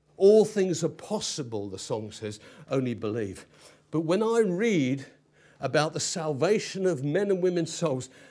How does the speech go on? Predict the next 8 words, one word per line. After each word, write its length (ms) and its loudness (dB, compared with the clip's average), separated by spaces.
and 160 0
the 80 2
restoring 880 6
of 320 6
people 380 2
back 340 0
to 120 -4
God, 380 4